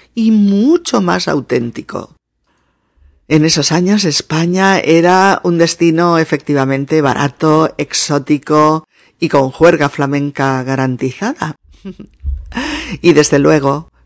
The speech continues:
con elementos folclóricos que atrapasen al turista y su deseo, su deseo de vivir algo,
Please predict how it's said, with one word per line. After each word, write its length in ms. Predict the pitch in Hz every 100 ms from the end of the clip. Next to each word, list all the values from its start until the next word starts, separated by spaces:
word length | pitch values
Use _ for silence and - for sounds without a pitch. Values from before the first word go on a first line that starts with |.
| -
con 180 | 147 131
elementos 880 | 127 127 139 151 151 175 175 170 -
folclóricos 1040 | 180 170 - 185 156 139 147 156 - - _ _ _ _ _ _ -
que 220 | 160 156
atrapasen 1000 | 156 151 147 160 180 - 139 127 127 -
al 200 | 139 139
turista 680 | 135 131 151 - - 170 170 - _ -
y 140 | 175
su 220 | - 220
deseo, 680 | 180 143 - 175 170 143 147
su 200 | - 143
deseo 440 | 131 - 156 151 156
de 140 | 143
vivir 480 | 131 127 139 151 -
algo, 580 | 147 143 139 147 151 156